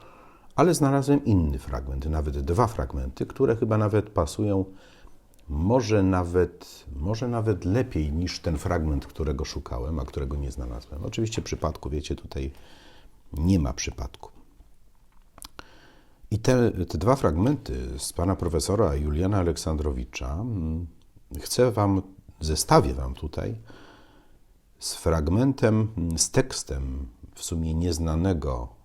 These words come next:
nieznanego autora, ale zaraz wszystko się wyjaśni, tylko łyk czarnej, mm,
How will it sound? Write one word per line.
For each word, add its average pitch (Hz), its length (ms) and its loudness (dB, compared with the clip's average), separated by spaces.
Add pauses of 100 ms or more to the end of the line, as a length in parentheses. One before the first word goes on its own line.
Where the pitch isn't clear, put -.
(100)
nieznanego 71 720 -4
autora, 71 500 -8 (920)
ale 76 160 -4
zaraz 76 320 -4
wszystko - 320 -10
się - 160 -10
wyjaśni, 76 480 -4
tylko 69 340 -10 (220)
łyk 78 340 -8 (1120)
czarnej, 69 600 -2 (2250)
mm, 71 200 -6